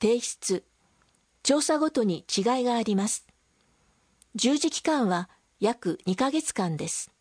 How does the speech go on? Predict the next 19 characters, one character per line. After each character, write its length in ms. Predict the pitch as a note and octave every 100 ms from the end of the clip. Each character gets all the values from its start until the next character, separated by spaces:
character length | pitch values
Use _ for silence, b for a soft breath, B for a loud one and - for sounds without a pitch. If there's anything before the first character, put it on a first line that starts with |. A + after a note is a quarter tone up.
| _ _ _ _ _ _ _ _ _ -
ご 100 | G#3+
自 100 | A3
身 240 | D#4 B3+
の 140 | A#3+ A3+
都 160 | -
合 180 | A3 C4+
に 120 | C#4
合 120 | B3 A#3+
わ 80 |
せ 160 | B3+ G#3+
て 240 | - F3+ - b b b
空 120 | G#3
い 60 | C#4+
て 160 | D4
い 60 | D4
る 80 | C#4+
時 140 | -
間 260 | C4+ B3+ A#3+
に 180 | A#3+